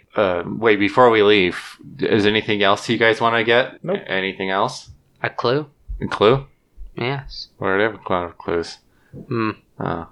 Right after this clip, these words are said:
Speaker 1: so while we're making our way down there, we, we are, um,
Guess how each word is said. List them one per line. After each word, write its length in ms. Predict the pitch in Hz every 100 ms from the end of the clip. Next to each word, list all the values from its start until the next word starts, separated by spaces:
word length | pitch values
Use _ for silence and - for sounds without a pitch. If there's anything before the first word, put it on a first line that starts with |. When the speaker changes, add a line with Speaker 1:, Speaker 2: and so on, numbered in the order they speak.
| -
Speaker 1:
so 500 | - 117 110 104 -
while 260 | 101 110 117
we're 140 | 113
making 300 | 107 101 107
our 100 | 98
way 160 | 95 95
down 260 | 95 95
there, 200 | 87 78
we, 220 | 98 92 - _ -
we 160 | 87 90
are, 140 | 90
um, 340 | 82 80 80